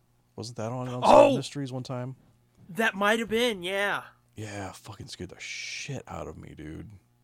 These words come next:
Speaker 2: Yeah. Oh, whenever they would do that
Speaker 1: Robert?
Speaker 2: shit, I remember just being like, <laughs> "Ah!"
Speaker 1: Yeah, was the doll's name Robert?
Speaker 2: Uh, <sighs> it could be. I don't remember.
Speaker 1: Didn't Q say that he actually went there and saw that doll?
Speaker 2: Yes.
Speaker 1: Yeah.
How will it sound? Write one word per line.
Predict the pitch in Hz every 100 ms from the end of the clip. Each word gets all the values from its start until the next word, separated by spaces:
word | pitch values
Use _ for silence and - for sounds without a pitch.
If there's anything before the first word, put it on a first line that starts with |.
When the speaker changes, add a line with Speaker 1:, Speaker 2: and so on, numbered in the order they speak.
| _ 156
Speaker 2:
Yeah. | 135 147 143 135 127 135 - - _ _ _ _ _ _ - 220
Oh, | 214
whenever | 190 170 180
they | 190 185
would | 175
do | 160 160
that | - 196
Speaker 1:
Robert? | 117
Speaker 2:
shit, | 147
I | 143
remember | 143 151 151 151 139 127
just | 135 123
being | 151 139
like, | 139 -
<laughs> |
"Ah!" | 233 427 302 254 214 - -
Speaker 1:
Yeah, | 208 175 -
was | - 104
the | 95
doll's | 104 95 98
name | 98 90
Robert? | 85 82 92 104 _ _ _ -
Speaker 2:
Uh, | - 226 269 294 302 311 311 320 _ _ - -
<sighs> | - - - - - - - -
it | 175
could | - 175 143
be. | 151 147
I | 156
don't | 156
remember. | 147 143 143 143 139 135 -
Speaker 1:
Didn't | 151 214 -
Q | - 127
say | 147 120
that | 120 107
he | 113
actually | 110 - 104
went | 92 95
there | 107
and | 101
saw | - 90
that | 95 107
doll? | 147 120 120 120 _ _ _ _
Speaker 2:
Yes. | - 151 147 151 127 - - - -
Speaker 1:
Yeah. | 87 92 85